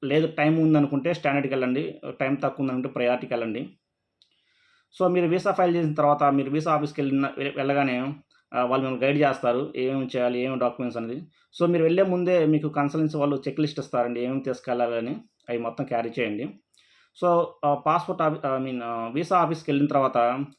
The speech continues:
వాళ్ళు మీకు ఒక సిమ్ కూడా ఇస్తారండి, యూకే వెళ్ళాక మీరు యూజ్ చేసుకోవడానికి. ఎందుకంటే మీరు రాగానే అది తీసుకోవాలంటే అది కొంచెం ప్రాబ్లమాటిక్ కాబట్టి మీకు అక్కడే, ఆ, ఒక సిమ్ ఇస్తారండి. ఆ సిమ్ లెబారా సిమ్. So, ఈ సిమ్ గురించి పూర్తిగా ఎండ్, ఆ, ఈ, ఈ వీడియో ఎండ్, ఎండింగ్‌లో చెప్తాను, అది ఎలా యాక్టివేట్ చేసుకోవాలి ఏంటి అనేది.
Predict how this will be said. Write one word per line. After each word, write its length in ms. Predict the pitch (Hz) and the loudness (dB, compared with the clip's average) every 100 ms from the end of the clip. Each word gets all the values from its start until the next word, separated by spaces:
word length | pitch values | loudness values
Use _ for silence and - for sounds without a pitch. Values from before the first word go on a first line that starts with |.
| _ _ - | _ _ -4
వాళ్ళు 180 | 131 135 | 0 0
మీకు 140 | 135 | -2
ఒక 180 | 127 131 | -2 -4
సిమ్ 240 | - 156 | 0 2
కూడా 120 | 165 147 | 2 0
ఇస్తారండి, 440 | - 127 120 131 | -2 -4 -2 -2
యూకే 280 | 131 139 143 | -2 -2 0
వెళ్ళాక 360 | 131 123 123 | 0 0 -2
మీరు 460 | 131 120 117 117 - | -2 -2 -4 -4 -6
యూజ్ 200 | 123 117 | -8 -4
చేసుకోవడానికి. 500 | 123 - 113 110 101 139 156 - 123 | -4 -4 -6 -6 -8 -10 -12 -14 -6
ఎందుకంటే 240 | 123 139 135 | -4 0 -2
మీరు 120 | 113 | 0
రాగానే 440 | 123 127 131 131 | 0 0 -2 -6
అది 220 | 120 110 - | -8 -8 -8
తీసుకోవాలంటే 440 | 123 - 127 120 | -12 -8 -6 -4
అది 140 | 117 110 | -4 -4
కొంచెం 180 | 113 | -8
ప్రాబ్లమాటిక్ 460 | 101 113 117 117 113 | -4 -2 -2 -6 -6
కాబట్టి 460 | 113 110 143 170 - _ _ - | -6 -6 -8 -12 -14 _ _ -8
మీకు 160 | 135 | -4
అక్కడే, 420 | 135 151 151 143 - | -2 2 2 2 -2
ఆ, 60 | 131 | -2
ఒక 420 | 127 120 127 117 | 0 0 0 0
సిమ్ 240 | 117 135 | 0 0
ఇస్తారండి. 380 | 135 123 113 123 | 0 -2 -2 -2
ఆ 80 | 139 | -4
సిమ్ 480 | 131 127 127 123 127 | -4 -4 -2 -4 -4
లెబారా 380 | 117 120 127 127 | 0 2 2 0
సిమ్. 400 | - 113 127 220 - _ _ - | -4 -6 -6 -8 -14 _ _ -2
So, 80 | 160 | 2
ఈ 60 | 156 | 2
సిమ్ 220 | 165 170 | 2 0
గురించి 200 | 165 151 | 0 0
పూర్తిగా 360 | 156 151 156 | -2 0 2
ఎండ్, 220 | 139 135 139 | 2 2 0
ఆ, 100 | 127 | -2
ఈ, 320 | 123 127 - | -2 -4 -2
ఈ 120 | 131 | -4
వీడియో 240 | 127 139 127 | 0 0 0
ఎండ్, 180 | 127 - | 0 -2
ఎండింగ్‌లో 300 | 131 139 135 | -2 0 0
చెప్తాను, 440 | 113 - 120 160 277 _ _ _ _ _ _ - | -2 -4 -6 -4 -8 _ _ _ _ _ _ -8
అది 100 | 117 | -2
ఎలా 120 | 117 | 0
యాక్టివేట్ 320 | 123 - 123 | 0 -2 -4
చేసుకోవాలి 500 | 120 117 120 113 113 | -4 -4 -4 -4 -4
ఏంటి 200 | 113 113 | -6 -6
అనేది. 200 | 110 113 | -8 -8